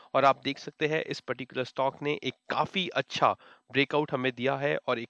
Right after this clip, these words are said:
काफ़ी अच्छा रिटर्न इस पर्टिकुलर स्टॉक में हमें बनता हुआ दिखाई दिया है in past few days, which is roughly around seven to ten percent। और इसके वजह से मैंने जो अगले तीन स्टॉक चुने हैं वो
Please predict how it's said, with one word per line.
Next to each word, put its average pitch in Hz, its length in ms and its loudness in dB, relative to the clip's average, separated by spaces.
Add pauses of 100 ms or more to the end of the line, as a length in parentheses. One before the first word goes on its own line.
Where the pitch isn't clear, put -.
काफ़ी 131 300 -4
अच्छा 131 220 -2
रिटर्न 120 460 4 (280)
इस 135 100 -8
पर्टिकुलर 127 460 -2
स्टॉक 131 360 -2
में 131 120 -4
हमें 123 220 -6
बनता 113 260 0
हुआ 113 160 2
दिखाई 123 360 -4
दिया 131 220 -2
है 147 180 -2 (360)
in 127 180 0 (380)
past 143 400 4 (100)
few 131 180 -6 (100)
days, 147 300 -4
which - 200 -8
is 110 120 -8
roughly 143 360 -2
around 117 340 -4
seven 110 300 -4
to 127 80 -6 (120)
ten 95 260 -4
percent। 107 360 0 (400)
और 135 200 8 (320)
इसके 170 280 2
वजह 156 220 4
से 185 220 -4 (880)
मैंने 143 400 0 (120)
जो 131 100 -6
अगले 135 480 -4
तीन 139 300 -8
स्टॉक - 280 -2 (120)
चुने 123 220 -4
हैं 135 160 -6 (320)
वो 139 120 -2